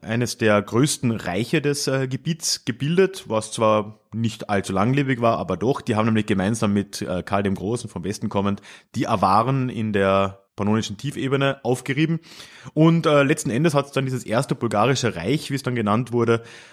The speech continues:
äh, Grenzen gehabt, die wirklich von der heutigen ungarisch-österreichischen Grenze im Nordwesten bis vor die Tore Konstantinopels im Prinzip und ich glaub dann auch auf der anderen Seite bis nach Albanien. Also wirklich ein, äh, ziemlich großes Staatsgebiet, das das heutige Ungarn, Serbien, Bulgarien, Teile Rumäniens, Griechenlands und so weiter, also wirklich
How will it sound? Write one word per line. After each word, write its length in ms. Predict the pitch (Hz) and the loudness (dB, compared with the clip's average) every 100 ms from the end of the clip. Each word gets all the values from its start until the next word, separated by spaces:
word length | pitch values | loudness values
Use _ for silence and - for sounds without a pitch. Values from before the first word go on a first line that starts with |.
| - | -2
äh, 300 | 110 110 101 | 2 2 0
Grenzen 440 | - 117 160 160 | 0 2 2 2
gehabt, 260 | 123 120 - | 2 0 0
die 80 | 113 | -2
wirklich 240 | 123 113 | -2 -2
von 240 | - 104 98 | -2 -2 2
der 460 | 95 92 92 85 | 2 2 0 0
heutigen 360 | 104 127 113 107 | 0 2 0 0
ungarisch-österreichischen 1120 | 156 156 127 117 - - 143 139 117 113 117 | 0 2 4 2 0 -2 -2 0 -2 -2 -2
Grenze 460 | 104 113 117 117 110 | 0 0 0 0 0
im 380 | 107 98 95 | -2 -4 -4
Nordwesten 560 | 101 95 - 92 - 101 | -2 -2 -2 -4 -2 -4
bis 580 | - 110 - - - _ | 0 0 0 -4 -8 _
vor 200 | - 120 | -4 2
die 60 | 101 | 2
Tore 260 | 101 90 85 | 2 0 0
Konstantinopels 640 | 92 82 80 80 78 71 | -4 -4 -4 -6 -6 -8
im 100 | 69 | -8
Prinzip 420 | 85 85 80 76 | -10 -10 -10 -10
und 240 | - 85 - | -8 -8 -8
ich 160 | - | -8
glaub 160 | - 85 | -4 -4
dann 100 | 78 | -4
auch 80 | 78 | -8
auf 80 | 80 | -6
der 80 | |
anderen 160 | 82 85 | -4 -2
Seite 140 | 80 | -4
bis 160 | 80 90 | -4 -4
nach 80 | 82 | -2
Albanien. 560 | 85 82 90 90 87 | 0 2 4 4 4
Also 260 | 85 104 98 - - - - _ _ _ - | 2 2 2 0 -18 -20 -20 _ _ _ 0
wirklich 280 | 151 151 135 | 2 4 4
ein, 140 | 123 | 4
äh, 320 | 117 110 110 | 4 2 2
ziemlich 460 | - 143 123 - - | 2 4 4 0 -10
großes 540 | - 104 98 90 - | -2 0 2 -2 -4
Staatsgebiet, 720 | - 117 120 - 110 110 - 95 | 0 0 2 -2 0 0 2 -2
das 160 | 90 | 0
das 100 | 92 | -2
heutige 500 | 92 85 87 87 87 - | -2 -2 0 0 -2 -8
Ungarn, 560 | 107 90 85 82 82 | -6 0 0 0 -2
Serbien, 460 | 80 87 78 78 76 | -4 -4 -4 -4 -6
Bulgarien, 520 | 98 85 73 76 78 | -4 -4 -6 -8 -10
Teile 180 | 78 78 | -8 -10
Rumäniens, 720 | 78 73 73 76 78 80 - | -10 -10 -10 -10 -10 -8 -8
Griechenlands 300 | - 82 80 | -8 -8 -2
und 140 | 165 139 | 2 2
so 100 | 95 | 2
weiter, 180 | 78 - | 0 -2
also 160 | 104 | 2
wirklich 340 | 123 127 92 | 2 2 0